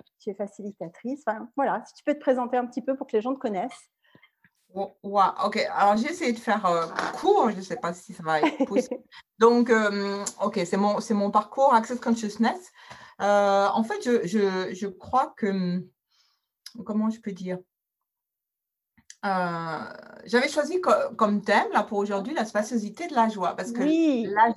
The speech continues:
Speaker 2: joie, c'est quelque chose qu'a, j'ai,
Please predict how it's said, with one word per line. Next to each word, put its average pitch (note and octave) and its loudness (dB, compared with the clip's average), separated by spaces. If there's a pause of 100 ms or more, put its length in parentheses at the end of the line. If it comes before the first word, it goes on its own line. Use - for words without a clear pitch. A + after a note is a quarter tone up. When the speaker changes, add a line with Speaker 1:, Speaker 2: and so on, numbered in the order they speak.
(120)
Speaker 2:
joie, B3 2 (880)
c'est F#3+ -10
quelque G#3+ 0
chose D4 -6
qu'a, F#3 -2 (300)
j'ai, F#3+ -16